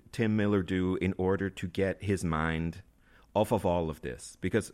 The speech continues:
frankly, a lot of our listeners, I thank them always for listening to the podcast. I think it's wonderful, but frequently it is more politics in a time when politics is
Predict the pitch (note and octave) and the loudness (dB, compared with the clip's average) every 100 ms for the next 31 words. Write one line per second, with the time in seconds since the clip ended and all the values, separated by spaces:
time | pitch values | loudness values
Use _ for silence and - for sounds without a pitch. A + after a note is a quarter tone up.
0 | - - A2 G#2+ G#2 G2 G2+ G#2 G#2 G2+ | -14 -2 0 0 0 0 2 4 4 4
1 | F#2 F#2+ F#2 - F#2 F2+ - F#2 - A2 | 2 4 2 0 0 0 0 0 0 -2
2 | A#2 G#2+ F#2 F#2 F2+ - F2+ E2+ F2 F2+ | 0 0 0 2 0 0 -2 -2 -2 -6
3 | F2+ F2+ G2 E2+ F#2 E2 - D#2+ F2 D#2+ | -6 -4 -2 0 0 -2 -2 -4 -4 -6
4 | F2 E2+ F2+ F2+ F2 F2 - - - - | -2 0 0 -2 -2 -4 -6 -20 -8 -2
5 | C3+ A#2+ A#2 A#2 G#2 G2+ F2+ G2 G2+ F#2+ | 0 0 0 0 2 0 2 2 2 0
6 | - _ _ _ - G2 G#2 G#2+ - D#2+ | -12 _ _ _ -6 2 4 2 2 0
7 | D#2+ F2+ D#2 - - F2+ E2+ E2+ - E2 | 0 -2 -4 -6 -10 -4 -2 -2 -2 -2
8 | E2 G2+ E2+ F2 E2+ E2 G#2 F#2 F#2+ G2 | -2 -2 -2 0 -2 -2 -2 -2 -2 -4
9 | - G#2 G2 | -4 -6 -6